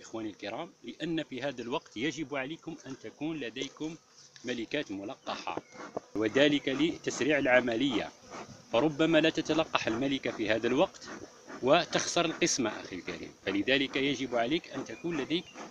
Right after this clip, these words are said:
ملكات ملقحة. أنا هذه الملكة وضعتها الآن مدة أربعة أيام، يعني تقريبا مدة أربعة أيام، ووضعت لها ملكة ملقحة.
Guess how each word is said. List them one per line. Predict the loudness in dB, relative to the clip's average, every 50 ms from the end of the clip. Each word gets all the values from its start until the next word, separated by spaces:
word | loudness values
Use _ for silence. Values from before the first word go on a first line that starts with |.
| -16 -12 -4 0
ملكات | 2 2 2 4 4 4 4 4 2 0
ملقحة. | -4 -2 -2 -4 -6 -8 -8 -8 -4 -2 -2 -4 -4 -6 -14 -18 -20 -20 -20 -20 -20 -20 -20 -20 -20 -20 -10 -4 0
أنا | 4 6 8 8 8
هذه | 6 6 4 2
الملكة | 2 2 0 0 0 0 2 2
وضعتها | 2 4 4 4 4 4 4 0 -4 -4
الآن | -2 -2 0 0 0 2 2 2
مدة | 2 2 0 -2 -2 -2 -2 -2 -4 -12 -16 -20 -20 -20 -20 -18 -10 -6
أربعة | -6 0 6 6 6 6 6 0 -8
أيام، | -4 0 2 4 4 4 2 2 -2
يعني | -4 -6 -8 -8
تقريبا | -8 -8 -4 -2 -2 -2 -2 -2
مدة | -2 -2 -2 -4 -6 -8 -6 -8
أربعة | -6 -4 -2 -4 -4 -4 -6 -4
أيام، | 0 4 4 4 4 2 -2 -16 -20 -20 -20 -20 -20 -20 -20 -20 -20 -20 -20 -20 -20 -20 -20 -20 -20 -20 -20 -20 -20 -20 -20 -18 -8 -2
ووضعت | 0 2 2 6 6 4 4 4 0
لها | 0 2 2 2 2
ملكة | 2 2 2 2 2 0 0
ملقحة. | 2 2 2 0 0 2 2 2 2 2 -2 -6